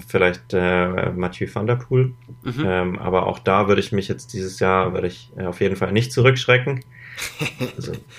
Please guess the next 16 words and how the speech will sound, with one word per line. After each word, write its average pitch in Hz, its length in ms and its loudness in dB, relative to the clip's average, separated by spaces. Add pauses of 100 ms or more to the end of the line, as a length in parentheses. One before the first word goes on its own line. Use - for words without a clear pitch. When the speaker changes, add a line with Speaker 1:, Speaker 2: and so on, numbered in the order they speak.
(120)
Speaker 1:
nicht, 98 260 -2
dass 90 140 0
ich 95 120 -4
da 95 180 2
zurückgeschreckt 113 680 0
bin 120 160 0
bisher, 120 440 2
aber 90 200 -4
ich - 160 2
bin 92 160 -2
auf - 160 -10
jeden 98 160 0
Fall 98 160 -4
noch 92 160 -6
nicht, 98 240 -6
äh, 95 320 -2